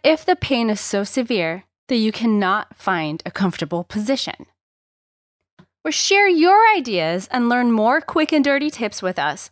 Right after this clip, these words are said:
on the House Call Doctors Facebook, Twitter, and Pinterest pages. If you learned anything here today, or if you simply enjoy all things medical, you can also listen and subscribe to the House Call Doctor podcast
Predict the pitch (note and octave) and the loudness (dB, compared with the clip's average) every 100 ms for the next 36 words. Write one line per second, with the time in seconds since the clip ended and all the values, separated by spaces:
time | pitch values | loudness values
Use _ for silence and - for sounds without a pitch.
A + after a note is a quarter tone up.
0 | _ - - _ A#3 A#3+ G#3 F#3+ - G#3 | _ -20 -20 _ -2 0 2 0 0 0
1 | F#3 F3+ F3+ F#3 E3+ - E3+ F3 - D4+ | 2 0 -2 -6 -8 -4 -4 -4 -2 -2
2 | F#4 - _ - G#3 F#3 F3+ G3 G3+ G#3 | -2 -10 _ -4 -2 0 -2 -4 -6 -8
3 | - D4+ C#4 B3 F3 D#3+ - E3+ D#3 - | -4 -2 0 -2 -4 -6 -10 -8 -6 -8
4 | - - _ _ _ C4 C4 C4 A#3+ A3+ | -12 -18 _ _ _ -6 0 0 2 2
5 | C#4 F4+ F#4+ C#4 A#3 A3 F#3+ E3+ F3 - | 4 4 2 0 -2 0 0 0 -4 -4
6 | F#3 F3 C4+ F3 D3+ - - - _ D4+ | -6 -2 -2 -2 -6 -16 -20 -20 _ 0
7 | B3 E3+ F3+ - - E3+ - F#3 F3+ A#3 | 2 2 -2 -6 -8 -8 -6 -6 -4 -2
8 | B3+ A#3+ F#3 F3 - E3+ E3 - F#3+ G3+ | 0 0 0 -2 -2 -2 -2 -4 -4 -2
9 | G#3+ E3+ D#3 - D3+ A#3 - _ _ - | -2 -2 -4 -4 -2 -4 -6 _ _ -8
10 | A#3+ C4+ - A#3 - F4+ D#4+ F#3+ - E3+ | -2 -2 0 -2 0 -2 0 -2 -2 -4
11 | F3 - F#3+ - - - - D#4 F4+ - | -4 -4 -6 -8 -10 -6 0 2 2 0
12 | B3 G3 F3+ F3+ - F#3 F3+ D#3+ - F#3 | -6 -4 -2 -2 -2 -2 -2 -4 -6 -12
13 | - - D#4+ D4+ - - C#4+ - | -6 0 0 -2 -8 -8 -10 -16